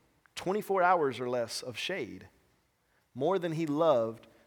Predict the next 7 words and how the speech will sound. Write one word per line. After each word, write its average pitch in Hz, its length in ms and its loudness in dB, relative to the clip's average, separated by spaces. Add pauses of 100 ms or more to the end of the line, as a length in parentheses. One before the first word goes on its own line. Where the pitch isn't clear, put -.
the 123 100 -6
assignment 180 680 0
God 143 300 -4
gave 117 300 -4
him 107 220 -12 (300)
and 113 140 -12
the 104 60 -12